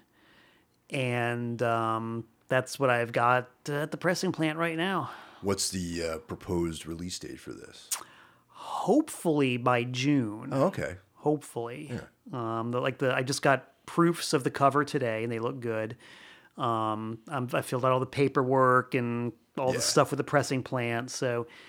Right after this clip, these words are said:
Speaker 1: in theory, I can have the finished product in hand within ninety days.
Speaker 2: Wow.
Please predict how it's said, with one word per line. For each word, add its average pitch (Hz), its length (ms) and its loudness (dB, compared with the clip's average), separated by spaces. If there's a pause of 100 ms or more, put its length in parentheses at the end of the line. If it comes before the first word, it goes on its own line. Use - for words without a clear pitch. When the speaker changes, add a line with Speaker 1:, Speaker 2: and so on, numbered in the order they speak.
(240)
Speaker 1:
in 165 200 6
theory, 127 960 0
I 143 80 -2
can 123 140 -2
have 123 320 0
the 120 60 -8
finished - 380 -2
product 127 360 2
in 120 100 0
hand 117 580 -4 (220)
within 127 300 0
ninety 110 280 -4
days. 143 500 -8 (100)
Speaker 2:
Wow. 85 320 -4